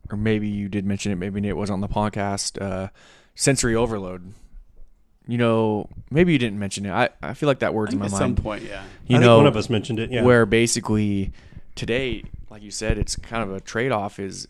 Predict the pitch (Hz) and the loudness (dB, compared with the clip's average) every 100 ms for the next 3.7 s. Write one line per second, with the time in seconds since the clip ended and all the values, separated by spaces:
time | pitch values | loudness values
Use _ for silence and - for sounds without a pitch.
0 | - - 113 104 113 104 123 - 113 117 | -18 -14 -12 -10 -10 -6 -8 -6 -8 -8
1 | 113 110 101 98 117 110 101 95 - - | -8 -8 -8 -10 -10 -10 -10 -12 -8 -4
2 | - - 95 104 98 95 101 104 95 92 | -4 -8 -14 -12 -12 -10 -8 -6 -6 -6
3 | 90 98 92 92 90 90 | -8 -10 -10 -10 -8 -10